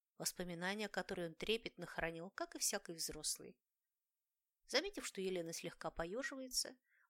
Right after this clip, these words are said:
мужчина сотворил теплый кокон над их лавочкой. Ему вдруг страстно захотелось уберечь хрупкую и нежную девочку не только от холода, но и всех житейских невзгод.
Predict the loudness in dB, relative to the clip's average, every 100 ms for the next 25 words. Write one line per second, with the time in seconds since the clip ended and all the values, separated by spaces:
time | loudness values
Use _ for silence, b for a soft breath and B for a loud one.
0 | -2 4 6 4 2 2 4 2 2 -2
1 | -2 0 0 4 2 2 -2 0 0 0
2 | 2 0 0 -6 -6 -10 -12 _ _ _
3 | _ _ -4 0 0 0 2 6 6 8
4 | 6 6 4 0 0 0 0 0 0 0
5 | -2 0 2 0 -2 -4 0 0 -2 -2
6 | 0 2 2 2 0 0 0 0 -2 -4
7 | -6 -8 b b b -4 0 4 4 4
8 | 2 2 0 0 0 -6 -12 _ -2 4
9 | 4 4 2 -4 -4 0 0 0 -8 -4
10 | -2 -2 -2 -8 -10